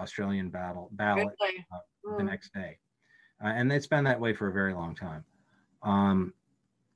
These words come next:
Speaker 1: so I, you know, I, I don't know what, what the future holds. I do think it's either Brattleboro or one of the Bs, I think it's Brattleboro, but it might be Bennington, um, has, uh, experimented with representative town meeting.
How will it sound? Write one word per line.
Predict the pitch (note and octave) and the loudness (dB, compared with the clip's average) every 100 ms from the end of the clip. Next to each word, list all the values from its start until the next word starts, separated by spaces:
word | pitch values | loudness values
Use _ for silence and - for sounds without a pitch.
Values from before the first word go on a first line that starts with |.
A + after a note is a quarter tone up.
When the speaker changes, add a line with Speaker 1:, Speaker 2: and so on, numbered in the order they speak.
| - | -14
Speaker 1:
so | - A#2+ A2 | 0 2 4
I, | G#2+ A2+ G#2+ - | 4 2 0 -8
you | C3+ | 0
know, | B2 G2+ - | 2 2 -4
I, | - A#2 - A#2 A2+ _ _ - | -12 -10 -4 -2 -2 _ _ -12
I | A#2 - _ _ _ _ - | -12 -12 _ _ _ _ 0
don't | C3 C3 | 4 6
know | C3 | 6
what, | A#2+ A#2 A2 G#2+ | 6 2 -2 -4
what | A#2+ A#2+ | -2 0
the | A2 G2 | 0 -2
future | - B2 A#2 G#2 | 4 4 4 -2
holds. | - B2 A#2 A2 | 4 4 4 2
I | G#2+ | 0
do | D#3 G3 | 8 8
think | G3 D3+ C3+ | 8 6 4
it's | A2+ B2+ | 0 2
either | A#2 A2 | 4 4
Brattleboro | G2 G2+ A#2+ C#3 C#3 C#3+ C#3+ | 4 4 4 4 6 6 6
or | C3 | 6
one | A2 C3+ | 6 4
of | |
the | G2 | 2
Bs, | D#2+ F2+ F2+ G#2 | 0 0 -2 -4
I | G2 | 2
think | D3+ | 2
it's | - | 4
Brattleboro, | G2+ G2 F#2 F2 F2 | 4 4 4 0 -2
but | F2+ | -2
it | F#2+ | 0
might | G#2+ | 0
be | F#2+ | 0
Bennington, | E2 F2+ F#2 E2 D#2+ _ _ - _ _ _ - | -2 -2 -2 -4 -10 _ _ -20 _ _ _ -2
um, | G#2 F#2+ G2 - | 2 4 2 0
has, | - A2+ G#2+ G#2 - - - | 2 4 6 4 -2 -10 -4
uh, | G#2 G2+ G2+ G2 G2 - | 0 2 2 0 -4 -12
experimented | G2+ - C3+ C3 A#2 G#2+ G2 | -10 2 6 6 4 2 2
with | G2+ G#2 G#2 G2 - _ | 6 6 6 4 0 _
representative | G#2+ A2+ C3 C#3 A2+ A2+ A#2 G#2+ G2+ - | 0 2 4 4 4 6 4 6 4 2
town | - G#2 F#2+ G2 F#2+ F2+ | -8 -2 0 2 2 0
meeting. | G2+ G2 D#2+ | 2 2 2